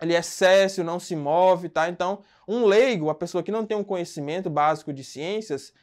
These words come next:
ela vai achar que um porífero, né, que são as esponjas do mar, são plantas. Mas, na verdade, gente, os poríferos, que são as esponjas do mar, são os animais mais simples que nós temos no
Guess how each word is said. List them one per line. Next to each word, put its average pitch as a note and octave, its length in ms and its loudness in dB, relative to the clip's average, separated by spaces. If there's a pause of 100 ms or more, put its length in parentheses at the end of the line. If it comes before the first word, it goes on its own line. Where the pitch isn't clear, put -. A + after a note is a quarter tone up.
ela E3+ 200 0
vai F#3 180 0
achar F#3 420 -2
que G3 160 -8
um F3+ 120 -6
porífero, F3+ 680 -4
né, D3 220 -12 (240)
que D3 100 -12
são D3 160 -8
as D3 80 -10
esponjas D3+ 480 -10
do C3+ 80 -12
mar, D#3+ 300 -2
são F3+ 420 -6 (100)
plantas. C#3 420 -2
Mas, D3 200 -4
na G3 120 -2
verdade, E3 480 -2
gente, C3 320 -14 (200)
os F3+ 200 -8
poríferos, E3+ 680 -4
que D3+ 100 -16
são D#3 140 -10
as D#3 100 -8
esponjas D#3+ 480 -10
do C#3+ 120 -12
mar, D#3+ 320 -4 (360)
são G#3+ 520 -2
os F3 160 -4
animais F#3 540 -2
mais A3 340 0
simples A3 560 -8
que A3 100 -8
nós G#3+ 200 -6
temos F#3+ 480 -8 (260)
no G3+ 400 -4